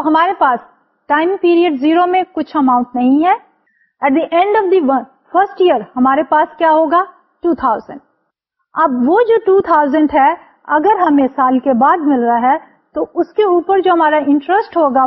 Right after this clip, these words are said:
for one year that is one point one، ٹین پرسینٹ انٹرسٹ کے اوپر ہم انویسٹ کر رہے ہیں تو that will grow to two thousand and two hundred۔ سیکنڈ ایئر میں ہمارے پاس ایک اور ٹو تھاؤزینڈ اس میں ایڈ اپ ہو جائے گا and the total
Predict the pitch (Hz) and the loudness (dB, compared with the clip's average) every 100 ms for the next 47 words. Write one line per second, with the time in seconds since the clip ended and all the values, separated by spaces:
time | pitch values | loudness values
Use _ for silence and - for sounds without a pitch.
0 | 262 240 240 349 403 311 233 214 233 262 | -2 -2 0 0 0 0 -2 -2 -4 -4
1 | 247 233 240 240 - 247 247 320 359 202 | -8 -4 -2 -2 -4 -6 -6 -4 -4 -4
2 | _ _ _ _ _ - 320 359 381 370 | _ _ _ _ _ -4 -2 0 -2 -2
3 | 403 392 330 320 294 - 349 330 349 330 | -2 0 0 0 -2 -2 -4 -2 -2 0
4 | 320 277 233 233 - 254 262 302 349 349 | 0 2 0 -2 -4 -2 0 2 0 0
5 | 269 277 262 294 214 269 330 381 339 320 | 0 0 -2 -2 -2 0 0 0 0 -2
6 | 339 349 294 247 233 277 302 - - 302 | 0 -2 0 -2 0 0 -2 -4 -8 -4
7 | 320 403 415 440 453 277 202 _ _ _ | -2 -2 -2 -2 -2 -4 -6 _ _ _
8 | _ _ 370 359 440 403 415 403 415 339 | _ _ -4 -2 2 2 2 2 2 2
9 | 311 320 359 349 339 349 403 - 359 339 | 0 0 -4 -2 -2 2 0 0 -2 0
10 | 285 277 311 302 - 311 - 269 247 240 | 0 0 0 -2 -4 -6 -2 -2 0 -2
11 | - 226 226 240 247 311 - _ - 262 | -4 -6 -2 -2 0 -2 -4 _ -6 0
12 | 254 - 311 330 359 392 | 0 -2 -2 -2 0 0